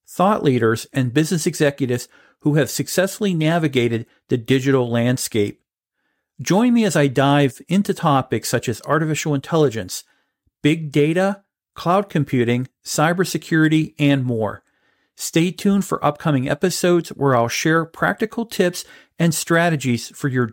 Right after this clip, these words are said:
digital transformation journey. Before we get deep into the weeds of this topic, let's cover the benefits of machine learning.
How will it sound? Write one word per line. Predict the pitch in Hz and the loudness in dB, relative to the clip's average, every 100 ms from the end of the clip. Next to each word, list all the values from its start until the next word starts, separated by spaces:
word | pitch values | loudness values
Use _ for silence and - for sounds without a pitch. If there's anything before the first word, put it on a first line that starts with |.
| - | 0
digital | 139 151 170 170 | 0 2 2 0
transformation | - - 139 135 - 127 123 123 - 127 117 | -2 -2 0 0 0 0 2 0 0 -2 0
journey. | 117 113 107 104 _ _ _ _ _ _ _ _ _ _ _ _ _ | 0 0 -2 -4 _ _ _ _ _ _ _ _ _ _ _ _ _
Before | - - 269 285 | -6 0 2 2
we | 254 | 2
get | 214 196 117 | 2 0 0
deep | 120 160 175 | -2 0 0
into | 147 156 | 0 0
the | 127 | 0
weeds | 131 135 131 | 2 2 2
of | 117 | 0
this | 107 110 | 0 -2
topic, | - 123 117 - 110 - _ _ _ _ - | 0 2 2 0 -6 -8 _ _ _ _ 0
let's | 147 190 | 0 0
cover | - 196 175 156 | -4 -4 -2 0
the | |
benefits | 127 131 139 139 - 117 - | 0 2 2 2 0 -2 -4
of | 113 | -6
machine | 127 120 - - 131 120 | -4 -4 -2 2 2 2
learning. | 113 117 107 101 | 0 0 -2 -4